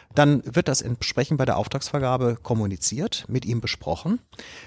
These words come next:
Ähm, aber wir reden mit ihm natürlich nur über die Methode und über die Dimension. Wir reden mit ihm nicht über das, was drin steht.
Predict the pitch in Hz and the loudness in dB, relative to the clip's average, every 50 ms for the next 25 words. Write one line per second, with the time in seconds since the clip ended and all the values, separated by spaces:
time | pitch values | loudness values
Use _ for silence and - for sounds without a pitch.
0 | - _ _ - 139 139 143 139 127 - 143 147 151 151 131 127 127 156 - 196 | -20 _ _ 4 6 6 6 4 6 4 6 6 8 6 6 6 6 6 6 6
1 | 185 185 - - 160 175 165 160 - - 160 156 - - 143 139 143 156 170 202 | 4 4 2 2 2 2 2 2 0 0 0 -2 0 2 4 6 8 8 8 8
2 | 214 - - 170 156 - 151 147 143 143 147 143 135 127 - - - 165 147 113 | 6 4 2 -2 0 2 2 2 2 2 2 4 4 2 2 0 0 2 2 2
3 | 104 - 131 151 170 - 127 135 127 123 127 120 - 120 117 117 110 110 - 98 | 2 2 2 2 2 0 0 0 2 2 2 2 2 2 4 4 2 2 0 -2
4 | 90 92 92 107 107 - 120 123 127 123 - - 110 113 110 117 143 196 - - | -2 0 -2 -2 0 2 4 4 4 4 4 0 0 2 4 6 6 4 4 0
5 | - - 175 156 - 151 - - 139 - - 151 - - 151 147 117 98 - - | -4 -4 -2 0 0 0 2 2 0 2 0 0 0 2 4 4 4 4 2 0
6 | - 73 - - - - | -2 -4 -6 -8 -8 -10